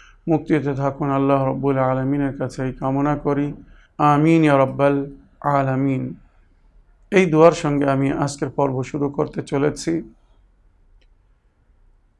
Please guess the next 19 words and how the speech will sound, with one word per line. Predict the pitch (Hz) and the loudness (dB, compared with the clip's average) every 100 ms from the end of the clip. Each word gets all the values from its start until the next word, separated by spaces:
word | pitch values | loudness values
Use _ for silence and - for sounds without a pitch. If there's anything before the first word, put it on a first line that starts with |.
| _ _ _ | _ _ _
মাওলাই | 156 156 170 185 | 6 8 8 4
কায়নাত | 175 147 143 147 156 151 - - | 4 0 0 0 0 -2 -10 -12
হযরত | 143 139 139 143 | -8 -6 -6 -4
আলী | 151 170 | -2 0
ইবনে | 147 147 | 0 -2
আবি | 135 131 | -2 -4
তালিব | 135 139 135 | -2 -2 -2
আলাইহিস | 139 135 135 - | -2 -4 -6 -6
সালামের | 143 139 131 131 - - _ _ _ _ _ _ _ _ _ _ _ _ 175 | -4 -4 -4 -6 -8 -16 _ _ _ _ _ _ _ _ _ _ _ _ 0
বাণী, | 151 147 156 | 2 4 2
ওনার | 143 131 - | 0 -2 -2
এরশাদ | 139 147 156 | -4 -4 -4
হচ্ছে, | 143 139 - 160 156 156 _ _ _ _ _ _ _ _ _ _ _ _ _ _ _ _ | -4 -6 -6 -4 -4 -10 _ _ _ _ _ _ _ _ _ _ _ _ _ _ _ _
"শিয়াতুনা | - - 170 165 165 190 165 151 151 151 - _ _ _ | -12 -4 2 4 4 2 0 0 -2 -6 -16 _ _ _
ইয়াফরাহুনা | 156 143 139 147 135 165 180 160 | -4 -2 0 0 2 2 2 2
বিফারহিনা | 131 135 135 156 160 143 156 156 156 151 - _ _ _ - | 0 -2 -2 -2 0 -2 -2 -2 -4 -8 -16 _ _ _ -6
ওয়া | 143 | -2
ইয়াহজুনুনা | 139 123 123 139 156 160 147 | -2 -4 -4 -2 0 0 0
বিহুজনিনা।" | 143 131 127 156 143 127 127 | -2 -6 -6 -6 -4 -6 -6